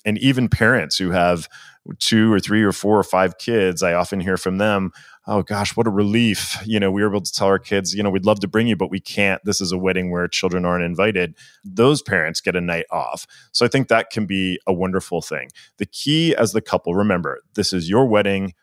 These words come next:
your rules. Whatever it is that you decide you wanna do, you follow that, but you've got to follow it consistently. So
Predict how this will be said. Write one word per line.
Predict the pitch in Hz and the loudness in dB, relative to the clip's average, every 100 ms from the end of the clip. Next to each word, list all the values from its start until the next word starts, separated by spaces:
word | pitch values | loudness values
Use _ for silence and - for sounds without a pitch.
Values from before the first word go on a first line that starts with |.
| _ - | _ -2
your | 95 98 | 2 2
rules. | 90 80 62 - - | 2 0 -4 -6 0
Whatever | 110 - - 139 139 | 0 0 0 4 6
it | |
is | 127 107 | 6 2
that | 101 | 0
you | 95 | -2
decide | 87 92 98 92 90 | -2 0 2 2 2
you | 87 | -2
wanna | 85 85 | -4 -4
do, | 78 101 104 98 92 _ - | -4 -2 0 -2 -4 _ -4
you | 107 98 | -2 0
follow | - 107 107 | 4 4 4
that, | 87 78 - | 2 -2 -4
but | 101 - - | -10 -10 -12
you've | 92 _ - | -12 _ 2
got | 113 104 - | 2 2 -2
to | |
follow | 107 - 95 90 87 | -4 0 2 2 0
it | - | -6
consistently. | - 87 - 87 85 71 71 - - - | -6 -4 -2 -2 -4 -8 -10 -12 -20 -20
So | - | -6